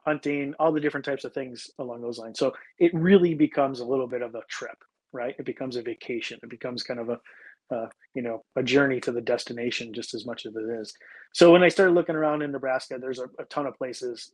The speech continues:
Um, we landed on Dismal River mainly because they provide a couple of things that we think are pretty interesting and kinda cool.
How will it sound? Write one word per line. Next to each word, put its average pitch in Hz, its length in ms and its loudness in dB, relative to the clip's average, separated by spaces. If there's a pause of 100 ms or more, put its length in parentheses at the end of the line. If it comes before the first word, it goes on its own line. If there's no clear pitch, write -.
(140)
Um, 117 240 -10
we 139 120 0
landed 156 280 6
on 151 120 6
Dismal 147 280 4
River 139 400 0 (400)
mainly 180 240 4
because 165 260 2
they 151 100 2
provide 143 320 0
a - 40 -10
couple 147 240 -4
of 123 80 -8
things 143 220 -4
that 135 180 -6
we 147 120 -4
think 139 200 -4
are 131 80 0
pretty 135 280 -4
interesting 131 360 -8
and 117 100 -16
kinda 120 200 -6
cool. 143 360 0